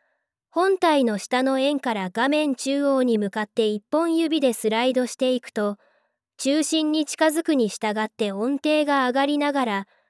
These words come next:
ポンポンポンと最大三回の効果音が鳴ります。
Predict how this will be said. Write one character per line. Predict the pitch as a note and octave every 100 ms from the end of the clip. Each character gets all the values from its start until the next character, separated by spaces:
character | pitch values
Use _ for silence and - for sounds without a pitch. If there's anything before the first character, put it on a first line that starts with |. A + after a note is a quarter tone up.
| _
ポ | C4 D#4+
ン | D#4+
ポ | E4 D#4
ン | C4+
ポ | C4
ン | A#3+ A3+ _
と | - A#3
最 | - A#3 C4 D4+
大 | D#4 D#4+
三 | D#4+ E4 E4
回 | F4 F4
の | D4 A3
効 | A#3 B3+
果 | C4 D4
音 | C#4+ B3+
が | G#3
鳴 | F3+ F3+
り | G3
ま | G3 G#3
す。 | -